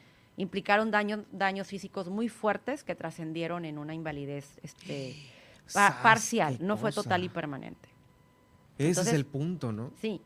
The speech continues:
Speaker 1: hay muchos casos y de verdad el tema de tomar conciencia, darte el tiempo para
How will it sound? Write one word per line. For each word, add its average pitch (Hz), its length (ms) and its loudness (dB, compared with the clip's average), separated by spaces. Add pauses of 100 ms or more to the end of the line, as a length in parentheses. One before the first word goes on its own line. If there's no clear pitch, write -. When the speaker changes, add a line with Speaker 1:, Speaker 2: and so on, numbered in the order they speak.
(340)
Speaker 1:
hay 196 160 -2
muchos 247 380 -4
casos 226 460 -2
y 190 100 -10
de 175 120 -2
verdad 185 340 0
el 208 100 -6
tema 196 240 -6
de - 60 -14
tomar 165 280 -4
conciencia, 180 680 -4
darte 185 240 -2
el 202 80 -8
tiempo 196 300 -4
para 160 380 -2